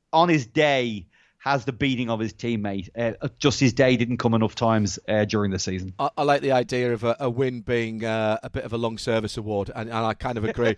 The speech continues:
Speaker 1: <laughs>
Speaker 2: agree with that. Fabio Quartararo
Speaker 1: Yeah.
Speaker 2: in fifth. We've spoken plenty about. So let's get into that top four. Suzuki, Yamaha, Ducati, and Honda, fourth up to first. Alex Rins, the Spaniard, two hundred and five points, only six points away from Maverick Viñales,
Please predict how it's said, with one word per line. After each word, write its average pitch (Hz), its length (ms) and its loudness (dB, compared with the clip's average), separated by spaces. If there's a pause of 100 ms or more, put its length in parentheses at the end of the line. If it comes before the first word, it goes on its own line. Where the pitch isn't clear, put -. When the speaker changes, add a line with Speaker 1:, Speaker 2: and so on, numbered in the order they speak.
(120)
Speaker 1:
<laughs> - 140 -16
Speaker 2:
agree 131 300 2
with 123 100 4
that. 113 120 2 (140)
Fabio 190 300 4
Quartararo 156 560 6
Speaker 1:
Yeah. 139 80 6
Speaker 2:
in 135 60 -2
fifth. 143 280 2
We've 139 160 0
spoken 143 460 0
plenty 156 320 2
about. 151 300 6
So 175 120 2
let's 196 200 2
get 214 120 2
into 190 140 -6
that 170 200 2
top 165 220 2
four. 131 240 2
Suzuki, 214 480 -2
Yamaha, 170 460 2
Ducati, 165 440 -4 (240)
and 139 140 -2
Honda, 156 460 4 (180)
fourth 160 560 2 (220)
up - 180 4
to 151 140 -4
first. 147 420 2
Alex 262 320 0
Rins, 175 600 0
the 151 80 -6
Spaniard, 180 680 0
two 233 120 -4
hundred 320 180 -6
and 208 100 -12
five 202 420 -2 (100)
points, 165 600 0 (220)
only 254 180 -2
six 233 320 -4
points 226 320 -2
away 220 240 4 (300)
from 208 240 -2
Maverick 208 400 4
Viñales, 180 880 2